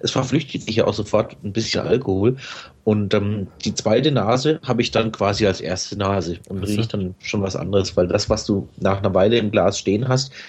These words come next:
Speaker 1: ist mir meistens auch ein bisschen zu heftig und auch vielleicht nicht repräsentativ.
Speaker 2: Hm. Na gut, sollen wir mal probieren?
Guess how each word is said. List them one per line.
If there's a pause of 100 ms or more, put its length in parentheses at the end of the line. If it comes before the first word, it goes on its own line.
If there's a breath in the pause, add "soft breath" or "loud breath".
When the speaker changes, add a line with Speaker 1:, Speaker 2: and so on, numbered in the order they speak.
Speaker 1:
ist
mir
meistens
auch
ein
bisschen
zu
heftig (560)
und
auch (100)
vielleicht
nicht
repräsentativ. (960)
Speaker 2:
Hm. (2250 loud breath)
Na
gut,
sollen
wir
mal
probieren?